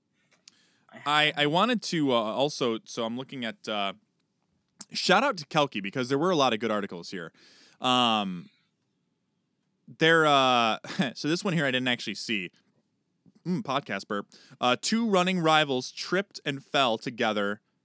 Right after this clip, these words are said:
Speaker 2: and they put their arms across each other, and they, excuse me,
Speaker 1: Made
Speaker 2: finished
Speaker 1: out.
Speaker 2: the race.
Speaker 1: Oh.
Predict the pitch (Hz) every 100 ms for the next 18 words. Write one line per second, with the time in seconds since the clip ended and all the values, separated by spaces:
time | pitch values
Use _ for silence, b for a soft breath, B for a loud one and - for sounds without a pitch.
0 | _ _ - 123 113 175 175 175 143 147
1 | 143 139 - - 156 170 165 135 123 123
2 | 110 98 - _ _ _ _ - - 156
3 | 233 185 170 117 104 95 - 117 110 87
4 | - - - _ _ _ _ _ - 95